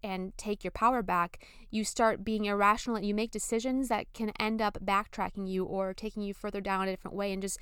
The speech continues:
ultimately not being the most highest beneficial, um, decision for you to move forward powerfully in your life, which I know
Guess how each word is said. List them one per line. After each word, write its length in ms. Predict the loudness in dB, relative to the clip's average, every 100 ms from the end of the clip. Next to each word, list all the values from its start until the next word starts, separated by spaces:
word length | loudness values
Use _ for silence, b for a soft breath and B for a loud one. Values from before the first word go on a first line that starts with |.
| B B B 8
ultimately 500 | 8 6 0 0 4
not 280 | 4 4
being 200 | 0 0
the 80 | 2
most 280 | 2 0 -2
highest 400 | 0 0 0 -2
beneficial, 760 | -2 -4 -4 -4 -2 -2 -4 B B B B -4
um, 180 | -2 -2
decision 440 | -2 0 0 0
for 320 | -2 2 2 2
you 160 | 0
to 80 | 0
move 180 | -2 -2
forward 340 | -2 0 -2
powerfully 600 | -4 -2 -2 -2 -6 -4
in 100 | -2
your 100 | -2
life, 360 | 0 -2 -4 -6
which 300 | -6 -6 -8
I 120 | -8 -4
know 420 | -2 -2 -2